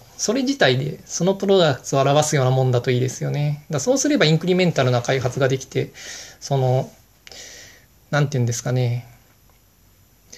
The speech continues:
インクリメンタルにつけていくもののうちのいくつかが失敗しても、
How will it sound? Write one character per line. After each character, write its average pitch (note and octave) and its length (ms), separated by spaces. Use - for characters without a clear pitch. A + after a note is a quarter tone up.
イ F#3+ 100
ン B3 60
ク C4 100
リ C4+ 100
メ C4+ 100
ン A3 120
タ C#3+ 100
ル C#3 80
に C3+ 100
つ - 80
け D#3+ 120
て D3 60
い - 20
く C#3+ 80
も C3+ 100
の C#3 80
の C#3 140
う C3 60
ち D3 100
の D3+ 60
い A#3 80
く - 60
つ - 120
か D#3+ 100
が C#3+ 100
失 - 260
敗 G3 140
し - 80
て B3 100
も、 A3+ 380